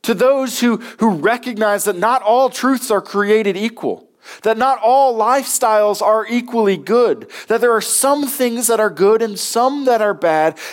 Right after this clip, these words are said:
and to those who overcome, I will give you this stone of a victor."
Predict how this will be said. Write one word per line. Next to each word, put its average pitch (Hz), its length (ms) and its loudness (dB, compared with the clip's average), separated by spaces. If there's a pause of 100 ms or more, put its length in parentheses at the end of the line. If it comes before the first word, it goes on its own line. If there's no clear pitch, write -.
and 220 160 -2
to 220 120 0
those 240 640 0
who 233 160 2
overcome, 190 560 -2 (960)
I 156 120 -4
will 156 100 -4
give 170 220 -10
you 185 100 -8
this 139 220 -6
stone 170 500 -4
of 127 140 -6
a 123 80 -8
victor." 156 440 -12